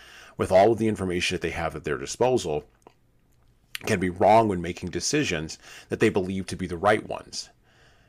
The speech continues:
Instead, when they make those wrong decisions, we castigate them and we Monday morning quarterback. Well, the reason why they're making those wrong decisions,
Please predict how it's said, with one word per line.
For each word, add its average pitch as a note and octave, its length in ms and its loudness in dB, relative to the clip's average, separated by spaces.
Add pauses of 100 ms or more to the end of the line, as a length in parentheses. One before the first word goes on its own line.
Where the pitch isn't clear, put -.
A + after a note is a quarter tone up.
(260)
Instead, G2 580 2
when F#2+ 140 0
they E2+ 80 -2
make B2+ 220 0
those F2 240 -2
wrong D#2+ 260 -4
decisions, E2+ 560 -6
we D#2 80 -14
castigate E2 640 -2
them C#2 140 -8
and C#2 100 -6
we C#2+ 80 -10
Monday F2 300 -2
morning D#2+ 260 -8
quarterback. C#2+ 760 -4 (1500)
Well, G2+ 120 0
the F2 100 -2
reason G#2 460 -2
why G#2 200 6
they're G2 140 2
making G2 380 0
those D#2+ 260 -8
wrong D#2+ 300 -2
decisions, - 720 -2